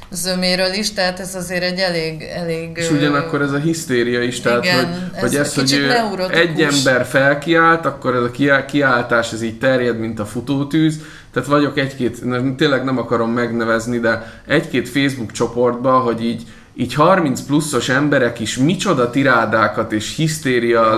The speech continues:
Speaker 2: lovaglásokat szoktak, vagy hisztéria hullámokat szoktak generálni ilyen tök apró cseprő dolgoktól, miközben meg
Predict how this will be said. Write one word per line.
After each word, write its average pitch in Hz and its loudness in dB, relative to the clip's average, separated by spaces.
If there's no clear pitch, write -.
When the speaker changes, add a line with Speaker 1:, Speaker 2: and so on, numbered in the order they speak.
Speaker 2:
lovaglásokat 123 -2
szoktak, 131 -2
vagy 110 -4
hisztéria 117 0
hullámokat 117 -2
szoktak 123 -4
generálni 120 0
ilyen 107 -2
tök 165 2
apró 143 0
cseprő 120 0
dolgoktól, 120 0
miközben 135 0
meg 147 0